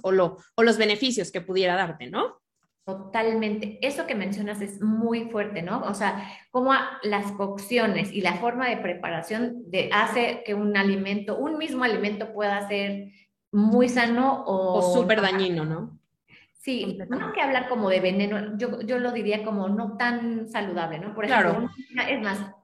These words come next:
Speaker 2: hablando de la sopa de verduras, no sé, una sopa de verduras es una sopa de verduras. ¿Qué tiene de malo una sopa de verduras? Claro, o sea, pero una sopa de verduras recocida por los días ya no tiene los mismos beneficios que la tenía cuando era fresca.
Speaker 1: Recién hecha,
Speaker 2: No,
Speaker 1: claro.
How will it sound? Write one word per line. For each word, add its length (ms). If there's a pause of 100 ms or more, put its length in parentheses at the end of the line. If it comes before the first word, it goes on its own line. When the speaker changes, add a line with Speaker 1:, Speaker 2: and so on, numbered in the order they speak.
(280)
Speaker 2:
hablando 380
de 80
la 100
sopa 300
de 120
verduras, 520
no 80
sé, 160 (560)
una 240
sopa 240
de 100
verduras 360
es 120
una 160
sopa 220
de 60
verduras. 460
¿Qué 120
tiene 320
de 120
malo 320
una 140
sopa 200
de 60
verduras? 320
Claro, 360
o 80
sea, 280
pero 140
una 140
sopa 260
de 60
verduras 380 (100)
recocida 800
por 140
los 160
días 400 (260)
ya 100
no 120
tiene 180
los 140
mismos 240
beneficios 720 (220)
que 140
la 220
tenía 440
cuando 220
era 140
fresca. 360
Speaker 1:
Recién 420
hecha, 320
Speaker 2:
No, 60
Speaker 1:
claro. 300